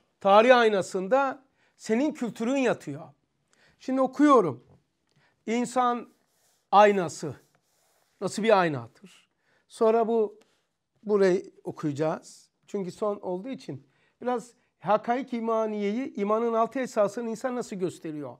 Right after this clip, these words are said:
Biraz ç-, epey konuşmuştuk. Aynada insan kendini görünce, aynada ilk kendisini görünce, çocuğa ilk ayna, ayna annedir.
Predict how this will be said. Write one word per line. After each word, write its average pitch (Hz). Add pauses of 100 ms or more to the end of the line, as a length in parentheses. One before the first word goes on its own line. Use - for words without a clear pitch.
(140)
Biraz 190
ç-, 202
epey 208
konuşmuştuk. 220
Aynada 277
insan 269 (340)
kendini 262
görünce, 214 (160)
aynada 240
ilk -
kendisini 220
görünce, 185
çocuğa 226
ilk 269
ayna, 233
ayna 214 (420)
annedir. 196